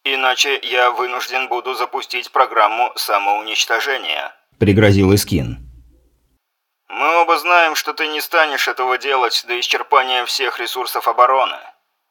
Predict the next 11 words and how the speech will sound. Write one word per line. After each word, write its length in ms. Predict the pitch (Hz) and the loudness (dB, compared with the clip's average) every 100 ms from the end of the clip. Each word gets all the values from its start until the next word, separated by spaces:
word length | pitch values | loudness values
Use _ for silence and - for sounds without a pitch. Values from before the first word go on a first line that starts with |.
| - | -6
Подобное 500 | 104 156 151 156 151 | 0 2 4 4 6
возможно 580 | 147 143 156 147 143 139 | 6 4 2 2 0 0
только 300 | 147 143 147 | 0 0 0
по 160 | 139 | 0
прямому 480 | 147 147 151 143 135 | 0 0 0 2 2
приказу 480 | 139 143 151 131 131 | 0 2 2 2 0
лица, 340 | 135 - 147 | -4 0 4
уполномоченного 920 | 113 98 110 110 117 120 117 110 110 | 4 4 0 0 0 -2 -2 -2 -2
принимать 520 | 110 113 113 120 110 | -2 -4 -2 -2 -2
такие 340 | 110 - 107 104 | -4 -8 -6 -4
решения. 680 | 110 - 101 78 67 - | -4 -4 -4 -8 -12 -18